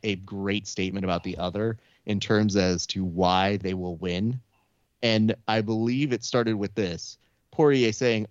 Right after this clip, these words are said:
"I'm the undisputed world champion, and I don't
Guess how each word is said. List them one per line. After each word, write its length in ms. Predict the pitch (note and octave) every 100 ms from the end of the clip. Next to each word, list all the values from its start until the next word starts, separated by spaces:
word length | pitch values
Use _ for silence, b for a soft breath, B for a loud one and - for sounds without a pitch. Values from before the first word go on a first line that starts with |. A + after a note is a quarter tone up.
| -
"I'm 280 | A2 C#3 C3
the 160 | A#2+
undisputed 680 | A#2 A#2 A2 - - G#2+ G#2
world 300 | F#2+ G2+ G2
champion, 560 | - A2+ G#2 F#2+ F#2 F2
and 100 | G#2
I 100 | G2+
don't 320 | F#2+ A2+ G#2